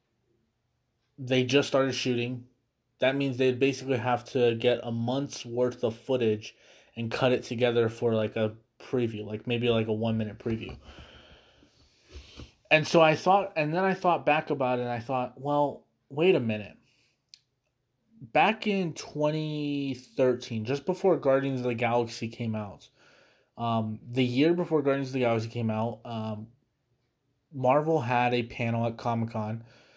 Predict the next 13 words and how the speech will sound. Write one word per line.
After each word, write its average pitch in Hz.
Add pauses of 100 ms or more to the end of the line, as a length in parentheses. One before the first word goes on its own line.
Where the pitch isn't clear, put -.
(240)
uh, 113
for 185
Guardians 123
of 110
the 110
Galaxy, 107
and 123
the 123
footage 160
that 147
they 135
showed, 120 (1700)
basically, 147